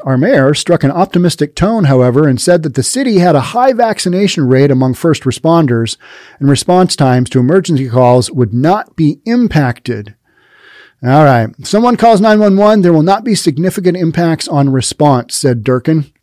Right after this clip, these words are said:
Washington State Patrol also lost a hundred and twenty-seven employees following the mandate, including sixty-seven troopers,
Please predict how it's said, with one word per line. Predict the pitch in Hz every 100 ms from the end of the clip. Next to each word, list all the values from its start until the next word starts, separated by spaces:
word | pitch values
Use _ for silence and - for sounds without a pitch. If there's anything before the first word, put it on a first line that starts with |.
| _ _ - - _
Washington | 156 185 190 220
State | 190 208 208
Patrol | - - 208 214 180
also | 196 190
lost | 185 160 165 165
a | 147
hundred | 123 180 208
and | 175
twenty-seven | - 180 156 175 156 151
employees | 127 165 147 151 220 220
following | - 143 143 139
the | 131
mandate, | 131 151 180 220 233
including | 156 - 156 123
sixty-seven | 113 190 - 165 - 160 127
troopers, | 117 233 254 262 220 -